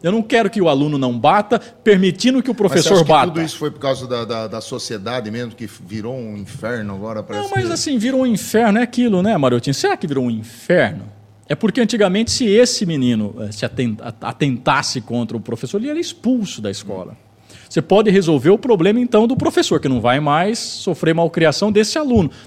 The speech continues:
Speaker 1: Mas e da sociedade? O que que a sociedade ganha com uma criança fora da escola?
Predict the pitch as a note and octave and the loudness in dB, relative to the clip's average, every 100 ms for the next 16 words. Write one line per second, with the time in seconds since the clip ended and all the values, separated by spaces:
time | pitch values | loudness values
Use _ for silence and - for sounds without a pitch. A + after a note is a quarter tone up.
0 | - D#4 D#4+ E4+ D4+ D4 - G#3 B2+ A2+ | 0 2 2 0 -2 -2 -2 -2 2 2
1 | G#2+ - E4+ - D4 G#3+ F3+ D3+ C3 F3+ | 0 -4 -4 -4 -2 -2 -2 -2 0 0
2 | F#3 F3 - D3+ D3+ F#3 E3+ D#3+ C#3+ B2 | 0 -4 -4 -4 -2 -4 -4 -4 -2 -4
3 | - G2+ E2+ | -4 -10 -12